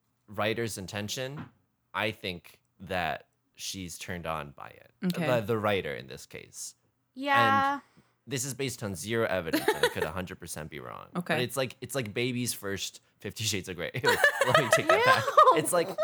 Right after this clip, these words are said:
Speaker 1: it, I'm so sorry. I'm so sorry. I, I, I
Speaker 3: Oh,
Speaker 1: mean, it's
Speaker 3: oh,
Speaker 1: like a,
Speaker 3: time,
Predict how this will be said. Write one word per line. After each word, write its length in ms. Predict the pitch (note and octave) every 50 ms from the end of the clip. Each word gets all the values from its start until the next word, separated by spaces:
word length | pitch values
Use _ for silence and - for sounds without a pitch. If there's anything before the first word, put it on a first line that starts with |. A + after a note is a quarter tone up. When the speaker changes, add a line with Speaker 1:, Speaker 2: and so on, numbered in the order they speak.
| E5 - -
Speaker 1:
it, 200 | E3 F#3+ G3 - -
I'm 280 | G3+ G3 F3 G3+ G3
so 380 | E3+ - - - G#3+ E3+ D3+ D3
sorry. 360 | C#3+ - C#3+ B2 A#2 A2+ A2
I'm 360 | - A2 C#3 D3 - B5 D#3+ D3
so 760 | - - - - - B5 - F#3+ E3+ E3 D#3+ D#3 D3 C3+ B2+
sorry. 600 | A#2+ - - C#3 B2+ B2 A2+ A2 G#2 G2+ F#2+ F2
I, 320 | - A#2+ B2+ B2+ B2 B2+ A#2
I, 40 | - - - - - - - _ _ _ - -
I 280 | D3 - - - -
Speaker 3:
Oh, 20 | -
Speaker 1:
mean, 180 | F#4+ G4+ G4+ -
it's 80 | G#4
Speaker 3:
oh, 120 | G#4+ - -
Speaker 1:
like 140 | F#4 - -
a, 20 |
Speaker 3:
time, 160 | F#4 F#4 G#4